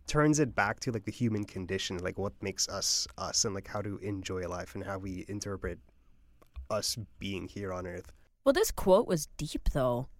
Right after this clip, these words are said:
Speaker 2: What, was this from the Doctor Pepper?
Speaker 1: I, <laughs> I don't remember from which exact essay it's from.
Speaker 2: Okay.
Speaker 1: But I like this quote because it's about our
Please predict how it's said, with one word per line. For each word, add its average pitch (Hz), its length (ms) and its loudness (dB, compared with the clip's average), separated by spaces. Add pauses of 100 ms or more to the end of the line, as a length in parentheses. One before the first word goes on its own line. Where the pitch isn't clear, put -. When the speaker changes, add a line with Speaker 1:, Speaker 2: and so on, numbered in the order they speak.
(380)
Speaker 2:
What, 254 200 6
was 240 160 6
this 277 140 4
from 277 160 6
the 233 60 6
Doctor 233 320 10
Pepper? 269 420 8 (580)
Speaker 1:
I, 170 340 12
<laughs> 180 200 12
I 143 80 10
don't 170 140 12
remember 160 340 12
from 104 460 6
which 117 300 4
exact 104 480 0
essay 98 320 0
it's - 160 -8
from. 85 320 -4 (100)
Speaker 2:
Okay. 147 260 -2 (220)
Speaker 1:
But 147 320 12 (920)
I - 40 8
like 285 200 8
this - 180 6
quote 175 180 6
because 127 380 6 (100)
it's - 460 2 (480)
about 156 320 8
our 117 260 8